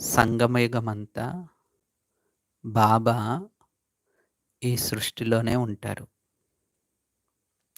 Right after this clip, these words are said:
ఈ సృష్టిని పరివర్తన చేసే కార్యంలో నిమగ్నమై ఉంటారు.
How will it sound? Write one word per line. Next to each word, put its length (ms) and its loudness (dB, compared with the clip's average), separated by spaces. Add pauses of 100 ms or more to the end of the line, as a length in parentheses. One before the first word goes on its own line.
(760)
ఈ 160 -4
సృష్టిని 680 0 (1400)
పరివర్తన 640 2 (120)
చేసే 360 0 (180)
కార్యంలో 580 0 (1120)
నిమగ్నమై 720 2
ఉంటారు. 520 -4